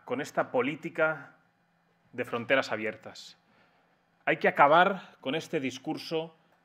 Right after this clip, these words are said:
buenista. Hay que acabar con el no cumplimiento de las leyes que tenemos en nuestra nación que permitirían deportar a esas personas que están en situación irregular en nuestro territorio nacional.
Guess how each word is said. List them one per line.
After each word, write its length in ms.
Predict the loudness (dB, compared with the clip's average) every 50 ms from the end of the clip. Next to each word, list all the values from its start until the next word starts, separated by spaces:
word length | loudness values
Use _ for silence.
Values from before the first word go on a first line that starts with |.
| _ _ -18
buenista. 720 | -12 -8 -6 -4 -4 -4 -6 -8 -10 -12 -14 -14 -16 -20 _ _ -20 _ _ _ _ _ _ _ _ _ _
Hay 140 | 0 0 2
que 100 | 4 2
acabar 600 | 4 6 6 8 8 8 8 6 4 0 -8 -14 _ _ _ _ _ _ _ _ _ _ _ _ _ _ _ _ _
con 140 | -4 -2 0
el 140 | 0 2 2
no 120 | 2 2
cumplimiento 680 | 2 0 0 0 -2 -2 2 2 2 2 0 0 -2 0
de 120 | 0 0 0
las 200 | 0 -2 0 0
leyes 260 | 0 0 0 -4 -6
que 120 | -6 -6
tenemos 520 | -4 -2 -2 -2 -2 -2 -4 -6 -8 -10 -10
en 60 | -10
nuestra 240 | -10 -10 -12 -12 -12
nación 440 | -12 -10 -8 -8 -8 -8 -8 -10 -14 -20 _ _ _ _ _ _ _ _ _ _ _ _ _ _ _ _ _
que 100 | -6 -4
permitirían 560 | -2 -2 -2 -2 -2 -2 0 2 2 4 4
deportar 760 | 4 4 4 4 4 4 6 6 6 6 6 2 -4 -10 -18 _ _ _ _ _ _ _
a 100 | -4 -2
esas 220 | 0 0 -2 -2
personas 400 | -2 -2 0 2 2 2 2 0
que 60 | -4 -2
están 180 | 0 0 0
en 60 | 0
situación 400 | -6 -6 -6 -6 -4 -4 -4 -6
irregular 460 | -4 -4 -4 -4 -2 0 0 2 2 0
en 60 | -4
nuestro 240 | -8 -10 -12 -12 -12
territorio 400 | -12 -12 -8 -8 -6 -4 -4 -6
nacional. 420 | -8 -10 -10 -10 -8 -8 -8